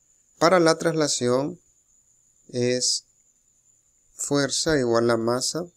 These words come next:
por aceleración. Bueno, el equivalente de fuerza es el momento de torsión, el equivalente de masa es el momento de inercia y el equivalente de la aceleración lineal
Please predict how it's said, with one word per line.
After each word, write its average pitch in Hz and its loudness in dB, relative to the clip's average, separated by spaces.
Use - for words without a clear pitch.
por 123 -2
aceleración. 107 -4
Bueno, 135 -4
el 131 0
equivalente 117 -2
de 131 -4
fuerza 170 0
es 123 -2
el 120 -14
momento 113 -4
de 127 0
torsión, 175 2
el 127 -2
equivalente 117 -4
de 135 0
masa 165 0
es 123 -4
el 127 -4
momento 117 -4
de 127 0
inercia 165 2
y 165 -2
el 120 0
equivalente 123 -2
de 127 -2
la 127 0
aceleración 113 -2
lineal 147 0